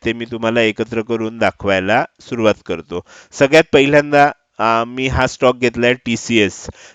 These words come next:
Generally एवढा मोठा स्टॉक आपण कन्सिडर करत नाही आपल्या ॲनालिसिससाठी, पण मार्केटमध्ये निगेटिव्ह मोमेंटम असताना सुद्धा टीसीएसनं आपल्याला काय दिलंय, ब्रेकआउट देण्याचा प्रयत्न केलाय. मागचे अनेक दिवस तुम्ही बघू शकता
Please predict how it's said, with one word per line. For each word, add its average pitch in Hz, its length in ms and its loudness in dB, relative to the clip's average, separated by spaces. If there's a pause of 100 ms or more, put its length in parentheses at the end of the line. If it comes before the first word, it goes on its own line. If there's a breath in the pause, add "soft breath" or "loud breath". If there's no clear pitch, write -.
(140)
Generally 165 420 4
एवढा 143 280 4
मोठा 143 320 2
स्टॉक 135 360 2
आपण 123 400 0 (180)
कन्सिडर 127 440 0
करत 139 300 2
नाही 113 320 -2 (100)
आपल्या 110 320 -2
ॲनालिसिससाठी, 107 840 -4 (360 loud breath)
पण 151 260 2 (120)
मार्केटमध्ये 135 840 0 (140)
निगेटिव्ह 135 560 -4
मोमेंटम 123 540 -4
असताना 120 420 -2
सुद्धा 113 400 0 (220)
टीसीएसनं 135 600 0
आपल्याला 123 420 0
काय 120 240 2
दिलंय, 123 360 0 (340 loud breath)
ब्रेकआउट 127 560 2
देण्याचा 120 440 2
प्रयत्न 107 460 -4
केलाय. 98 300 -4
मागचे 117 420 -4
अनेक 143 460 -2
दिवस 131 360 -2
तुम्ही 123 180 -10
बघू 113 260 -6
शकता 101 500 0